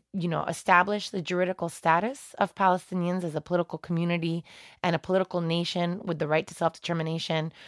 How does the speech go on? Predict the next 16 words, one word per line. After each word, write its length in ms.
used 760
the 140
law 460
in 120
order 260
to 140
condemn 460
Zionism 720
as 140
a 40
form 280
of 120
racism 500
and 100
racial 300
discrimination 880